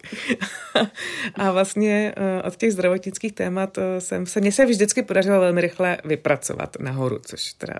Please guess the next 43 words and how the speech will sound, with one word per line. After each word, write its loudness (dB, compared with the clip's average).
jako, -8
že -4
jsem -2
tam 2
nikdy 6
ne-, 2
<laughs> 6
nikdy 8
jsem 6
tam 6
nezaparkovala 6
na 4
moc 4
dlouho. 2
Takže 2
naštěstí, 0
takže 0
velmi, 0
a -6
čímž 0
to -4
nechci 0
teda 4
vůbec 0
tyhle -2
témata, -4
eh, -8
nějak -8
zlehčovat, -4
protože -8
jsou -12
samozřejmě -10
nějaké -8
důležité, -2
ale 6
ta 6
moje 8
ambice 4
byla 0
někde 0
jinde, 0
to -8
nebudu, -2